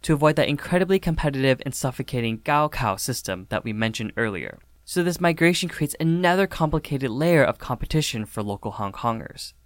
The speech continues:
And of course, let's not forget that there's also the possibility that many Hong Kongers may return back to Hong Kong from overseas. So there's also the factor that many of these returnees will attend university in Hong Kong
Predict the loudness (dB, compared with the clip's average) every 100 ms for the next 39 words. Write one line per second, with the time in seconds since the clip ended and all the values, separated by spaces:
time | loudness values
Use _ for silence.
0 | -4 0 0 4 6 6 4 -6 _ 4
1 | 4 6 4 2 2 2 2 0 0 2
2 | 8 8 6 0 2 2 2 2 0 0
3 | -2 -2 -4 -2 0 0 0 2 0 2
4 | -2 -2 -2 -4 -4 -4 -2 -2 -6 _
5 | 2 2 0 -4 -4 -2 -6 -4 -6 -6
6 | -6 -6 -6 -8 -8 -8 -8 -12 -12 _
7 | -2 2 4 6 4 4 0 0 2 0
8 | 2 -2 0 0 0 -2 -4 -6 -6 -6
9 | -2 0 0 0 -2 -6 -2 0 2 2
10 | 2 2 2 4 4 2 0 0 2 2
11 | 2 0 -4 -6 -8